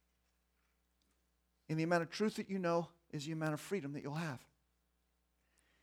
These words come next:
And so what I'm saying to you, if you're serious about Jesus Christ, he's not gonna let this stuff go undealt with. And he will use your time on staff.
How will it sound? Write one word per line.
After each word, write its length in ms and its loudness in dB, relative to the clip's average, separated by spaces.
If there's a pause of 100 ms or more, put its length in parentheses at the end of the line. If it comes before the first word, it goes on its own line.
(520)
And 100 -2
so 120 4
what 100 10
I'm 100 6
saying 300 4
to 60 4
you, 260 4
if 140 0
you're 180 0
serious 600 2
about 220 4
Jesus 320 -4
Christ, 520 -2 (1500)
he's 180 2
not 220 10
gonna 160 6
let 160 6
this 160 -2
stuff 260 0
go 120 -2
undealt 400 4
with. 240 -4
And 100 -4
he 120 -2
will 140 0
use 320 -4
your 120 -4
time 260 -4
on 140 -4
staff. 520 2